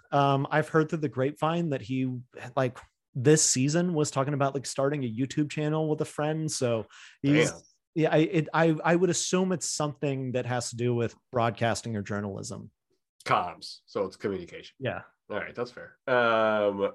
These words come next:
Speaker 2: I think you can add this into what can be classified as a productive as hell injury recovery
Speaker 1: Yeah.
Speaker 2: for Jason Preston, because the things that we wanted to see if he wasn't gonna play was gain some weight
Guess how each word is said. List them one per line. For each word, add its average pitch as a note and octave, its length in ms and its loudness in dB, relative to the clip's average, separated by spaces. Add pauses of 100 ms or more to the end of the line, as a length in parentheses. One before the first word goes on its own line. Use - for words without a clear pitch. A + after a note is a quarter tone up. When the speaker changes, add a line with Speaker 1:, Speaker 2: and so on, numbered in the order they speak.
(140)
Speaker 2:
I C#3+ 140 4
think B3+ 160 4
you C4 80 4
can A3 100 4
add C#3+ 300 2
this C#3+ 260 4
into B2 380 -2
what B2+ 560 4 (680)
can C3 160 -2
be A#2 140 0
classified A2+ 480 2
as G#2+ 120 0
a G#2+ 100 2
productive B2 720 2
as A2+ 160 2
hell G#2+ 340 4
injury G2 400 0
recovery E2 560 -12 (840)
Speaker 1:
Yeah. C3 220 4
Speaker 2:
for B2+ 60 2
Jason A2+ 300 4
Preston, F#2+ 340 0
because A2+ 320 2
the C3 80 4
things F3+ 260 4
that F#3+ 200 6 (100)
we C#3 120 2
wanted D3 220 6
to B2+ 80 2
see C3+ 220 0
if B2 80 2
he B2 60 2
wasn't A#2+ 220 6
gonna A2 120 0
play A#2+ 100 6
was G#2+ 160 2
gain A#2 320 2
some C#3+ 200 0
weight G2 360 2